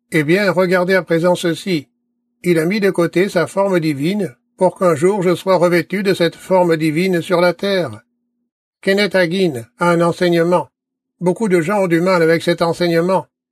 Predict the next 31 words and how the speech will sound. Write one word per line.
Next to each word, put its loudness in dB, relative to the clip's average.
et 0
pourtant 0
c'est 0
la 2
vérité 0
absolue. -2
Kenneth 0
Copeland 0
a 4
un 2
enseignement. 0
Plusieurs 0
chrétiens 0
le 2
détruisent, -2
mais 2
c'est 0
la 2
vérité 0
divine. -2
Hagin 0
et -2
Copeland 0
disent, « -2
Vous 2
êtes 2
Dieu, 0
vous 0
êtes 0
des 0
dieux. -2